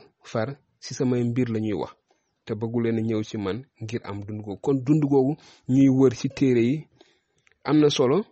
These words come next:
jàng ko, gëstu ko, waaye lépp lim ñuy joxoñ, bind yooyu Insa lañ ñuy joxoñ. Te kon dafay am solo.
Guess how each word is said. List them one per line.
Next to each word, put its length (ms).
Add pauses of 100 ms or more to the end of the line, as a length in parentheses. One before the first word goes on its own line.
(340)
jàng 320
ko, 140
gëstu 360
ko, 100 (560)
waaye 540
lépp 500
lim 280
ñuy 200
joxoñ, 300 (420)
bind 340
yooyu 340 (160)
Insa 360
lañ 180
ñuy 240
joxoñ. 260 (1800)
Te 140
kon 260 (2000)
dafay 240
am 140
solo. 300